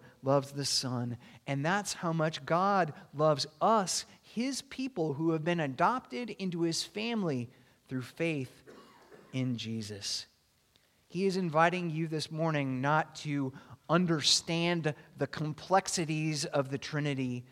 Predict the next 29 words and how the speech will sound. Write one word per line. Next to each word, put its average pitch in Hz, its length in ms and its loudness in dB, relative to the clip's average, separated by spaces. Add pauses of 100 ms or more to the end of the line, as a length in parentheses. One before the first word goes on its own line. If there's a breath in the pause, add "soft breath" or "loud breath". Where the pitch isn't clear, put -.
(300 soft breath)
He 143 240 -4
is 135 160 -2
inviting 139 600 2
you 131 300 -2 (240 loud breath)
into 160 380 0
a 135 60 2
relationship 123 1080 -2 (240 soft breath)
with 139 340 0
the 131 80 -4
triune 117 800 -2
God. 107 400 -14 (1040)
That's 208 240 -8
the 214 120 -2
goal. 185 480 -2 (460)
That's 170 260 -4
what 196 120 -6
salvation 160 880 -2 (400 soft breath)
is 120 180 -6
for. 107 520 -10 (760)
Fourth 156 280 -2
big 147 200 2
idea, 123 600 2 (260 loud breath)
God 151 300 8
the 147 100 -6
Son 156 440 2
is 147 200 -4
to - 180 -4
be 160 220 -2 (120)
honored 160 800 0